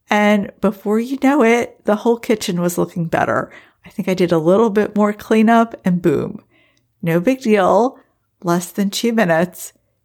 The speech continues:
Just do it right away. I find this little rule keeps my house so much more organized and in control. It's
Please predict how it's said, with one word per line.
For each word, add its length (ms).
Just 240
do 180
it 160
right 240
away. 560
I 220
find 640
this 360
little 260
rule 640
keeps 400
my 140
house 380
so 420
much 300
more 180
organized 800
and 160
in 160
control. 800
It's 220